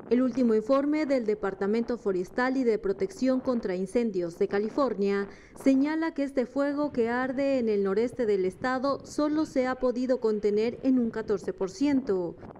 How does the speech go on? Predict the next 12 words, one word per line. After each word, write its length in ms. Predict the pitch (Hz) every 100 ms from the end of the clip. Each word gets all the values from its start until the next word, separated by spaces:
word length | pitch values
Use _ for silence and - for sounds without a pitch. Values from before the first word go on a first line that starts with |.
| -
El 120 | - 196
avance 380 | 202 240 247
de 100 | 220
las 180 | 190 180
llamas 520 | 240 254 277 330 320 277
ha 140 | 254
obligado 640 | 240 202 196 220 247 269
la 120 | 277 226
evacuación 760 | 190 180 175 196 254 262 269
de 100 | 220
South 380 | 208 247 247 247
Lake 260 | 214 202